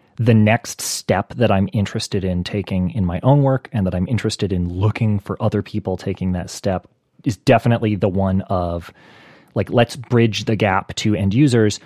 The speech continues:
starting by making programming for actual computer-obsessed programmers better. And I think that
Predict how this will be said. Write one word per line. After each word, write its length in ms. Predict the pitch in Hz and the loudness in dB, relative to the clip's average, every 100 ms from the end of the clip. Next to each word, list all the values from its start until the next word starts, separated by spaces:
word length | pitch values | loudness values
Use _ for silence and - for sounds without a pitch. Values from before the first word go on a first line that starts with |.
| _ | _
starting 680 | - - - 120 117 117 117 | -8 -6 0 4 4 4 2
by 220 | 113 104 | 2 0
making 440 | 104 101 - 101 95 | 0 -2 -2 -2 -2
programming 800 | 98 98 98 92 92 92 92 - | 0 0 0 0 0 -2 -4 -8
for 600 | - 110 95 90 87 - _ | -6 -2 0 -2 -4 -8 _
actual 580 | 143 147 - 120 107 104 | 0 0 0 0 2 0
computer-obsessed 1400 | - 104 - 131 117 104 98 92 _ 117 98 104 92 - - | -2 -2 2 2 2 2 0 -4 _ -6 -4 -4 -4 -8 -4
programmers 560 | 113 101 92 87 85 | 0 0 0 -4 -6
better. 340 | - 107 73 55 - _ - - - - _ - | -6 -6 -6 -10 -20 _ -20 -20 -20 -20 _ -4
And 160 | 101 87 | -2 -2
I 60 | |
think 280 | 87 98 - | -2 -4 -2
that 180 | 98 | -4